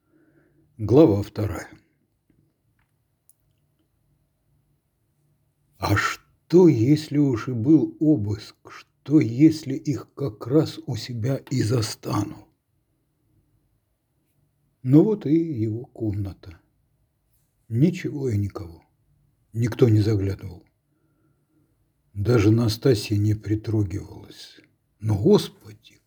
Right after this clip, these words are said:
как мог он оставить давеча все эти вещи в этой дыре? Он бросился в угол, запустил руку под обои и стал вытаскивать вещи и нагружать ими карманы.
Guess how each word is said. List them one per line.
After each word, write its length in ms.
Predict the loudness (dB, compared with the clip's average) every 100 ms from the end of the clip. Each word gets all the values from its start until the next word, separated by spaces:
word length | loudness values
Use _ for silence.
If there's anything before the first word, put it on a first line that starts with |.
| _
как 300 | 4 4 4
мог 260 | 0 0 2
он 140 | 4
оставить 580 | 2 2 0 0 -2 -4
давеча 540 | 0 0 -2 -4 -8 -8
все 320 | -2 2 2
эти 180 | 2 -2
вещи 560 | 2 2 0 -4 -8
в 140 | 0 2
этой 400 | 2 2 0 -2
дыре? 680 | -2 4 4 4 0 -2 -14 _ _ _ _ _ _ _ _ _ _ _ -4
Он 240 | 0 2
бросился 560 | 4 4 4 -4 -8 -6
в 160 | 4
угол, 260 | 4 4 0
запустил 560 | -2 -4 -6 -4 -2 -2
руку 280 | -2 -6
под 200 | -8 -6
обои 460 | -2 4 6 6 4
и 40 |
стал 300 | -2 -2 -2
вытаскивать 960 | 0 -2 -2 -4 -6 -14 -14 -14 -20 -20 _ _ _ _ _ _ _ _ -4
вещи 500 | 0 0 -2 -6 -4
и 200 | -4 -2
нагружать 720 | -2 2 2 4 4 2 -4
ими 320 | -4 -2 -2
карманы. 680 | -4 -4 -2 -2 -4 -10